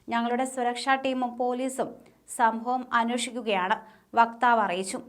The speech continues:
എംബസി ജീവനക്കാർക്കാർക്കും പരിക്കേറ്റിട്ടില്ലെന്നും ഇന്ത്യൻ ഇസ്രായേലി ഏജൻസികൾ അന്വേഷണവുമായി സഹകരിച്ചു വരികയാണെന്നും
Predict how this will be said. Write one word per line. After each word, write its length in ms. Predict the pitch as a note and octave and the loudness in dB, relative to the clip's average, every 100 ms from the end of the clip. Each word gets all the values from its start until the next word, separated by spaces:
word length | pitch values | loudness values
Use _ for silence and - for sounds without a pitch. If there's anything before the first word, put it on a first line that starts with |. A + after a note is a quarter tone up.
| - - - | -20 -20 -4
എംബസി 460 | C4+ C#4+ E4+ E4+ F4 | 0 4 4 2 -2
ജീവനക്കാർക്കാർക്കും 1040 | C#4 D#4+ D#4 D#4 D4 D4 C#4 C4+ C4+ C4+ C4+ | -2 -2 0 4 4 6 6 6 2 0 2
പരിക്കേറ്റിട്ടില്ലെന്നും 920 | B3 B3 C4+ C4 C4 A#3+ A3 F3+ - - | 2 2 0 0 0 2 2 -2 -6 -12
ഇന്ത്യൻ 460 | A3+ A#3+ C4 C4 - - - | -6 0 2 0 -4 -12 -8
ഇസ്രായേലി 460 | B3 C#4 D4 D4 | 0 4 6 6
ഏജൻസികൾ 640 | D#4 C#4+ C4+ C4+ C4+ C4 C4 | 4 4 4 0 0 2 4
അന്വേഷണവുമായി 840 | B3 B3 C4 C4+ C#4+ C4+ C4 C4 | 4 2 0 -2 -2 2 2 2
സഹകരിച്ചു 580 | C#4 C4 B3 B3+ B3 C4 | 0 0 0 -2 -2 -2
വരികയാണെന്നും 680 | B3 A#3 A#3+ A#3 A3+ G#3+ | 0 0 2 2 2 -2